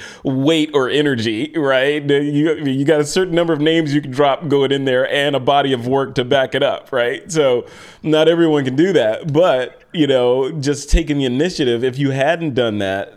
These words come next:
this, this opportunity never would have happened, which I think would have been, you know, horrible for a lot of reasons, 'cause, uh, you know, the people that,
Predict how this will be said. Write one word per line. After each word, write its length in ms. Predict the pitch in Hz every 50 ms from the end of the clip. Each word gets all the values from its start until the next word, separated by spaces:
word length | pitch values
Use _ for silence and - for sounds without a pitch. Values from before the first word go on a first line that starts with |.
| 135
this, 260 | 120 120 113 - -
this 220 | 147 139 131 117 127
opportunity 560 | 127 120 110 120 107 139 131 131 123 120 117
never 300 | 117 117 120 120 123 123
would 140 | 120 120 120
have 60 | 113
happened, 500 | 127 135 151 165 - 123 110 107 110 - - - - - -
which 260 | 180 202 247 208 -
I 100 | 190 175
think 220 | 147 - 170 156
would 100 | 165 165
have 60 | 156 143
been, 320 | 156 151 151 147 147 147 - - - _ _ _ _ -
you 160 | 196 175 156
know, 300 | 147 147 143 151 156 156 -
horrible 540 | 175 190 254 466 392 - 131 120 120 131
for 240 | 143 - 165 165 160
a 40 | 156
lot 200 | 156 160 160 160
of 60 | 165 175
reasons, 340 | 220 247 220 156 135 131
'cause, 240 | 135 156 143 - 127
uh, 160 | 143 147 139 131 156 156 -
you 160 | 156 151 131
know, 340 | 131 139 156 170 - - - - 101 - -
the 140 | 139 143 135
people 340 | 123 - - 185 170 180 175
that, 420 | 156 151 160 143 143 120 - _